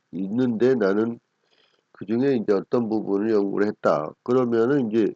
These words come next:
그 이론적인 배경이나 기존의 연구들이 그 바탕이 돼서 할 수 있는데,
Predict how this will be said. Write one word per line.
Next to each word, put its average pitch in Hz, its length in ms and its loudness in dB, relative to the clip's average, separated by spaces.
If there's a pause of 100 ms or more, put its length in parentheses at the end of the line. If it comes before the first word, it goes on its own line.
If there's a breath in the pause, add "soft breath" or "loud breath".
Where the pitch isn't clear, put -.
(200)
그 104 260 -2
이론적인 98 640 -4 (240)
배경이나 101 560 -4
기존의 101 440 -6
연구들이 98 640 -6
그 90 160 -12 (640)
바탕이 113 400 -4
돼서 95 280 -6
할 107 180 -10
수 104 220 -8
있는데, 87 680 -6